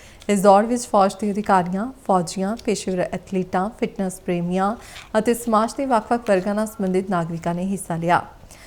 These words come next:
ਦਸ ਹਜ਼ਾਰ ਤੋਂ ਵੱਧ ਦੌੜਾਕਾਂ ਨੇ ਇਸ ਦੌੜ ਰਾਹੀਂ ਦੇਸ਼ ਦੇ ਫੌਜੀਆਂ ਦੀ ਹਿੰਮਤ, ਅਨੁਸ਼ਾਸਨ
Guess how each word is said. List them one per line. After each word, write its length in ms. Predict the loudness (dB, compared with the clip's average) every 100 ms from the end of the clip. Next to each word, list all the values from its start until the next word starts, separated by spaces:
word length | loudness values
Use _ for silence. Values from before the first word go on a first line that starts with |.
| -20 -8
ਦਸ 340 | 8 10 10 4
ਹਜ਼ਾਰ 280 | 4 4 4
ਤੋਂ 140 | 4
ਵੱਧ 200 | 4 6
ਦੌੜਾਕਾਂ 400 | 6 4 4 0
ਨੇ 120 | 0
ਇਸ 120 | -2 2
ਦੌੜ 220 | 2 4
ਰਾਹੀਂ 240 | 2 2 2
ਦੇਸ਼ 260 | 2 0
ਦੇ 120 | -4
ਫੌਜੀਆਂ 420 | -2 0 0 -2 -2
ਦੀ 120 | -2
ਹਿੰਮਤ, 400 | -2 0 0 -2 -4
ਅਨੁਸ਼ਾਸਨ 760 | -2 -2 0 0 0 -2 2 2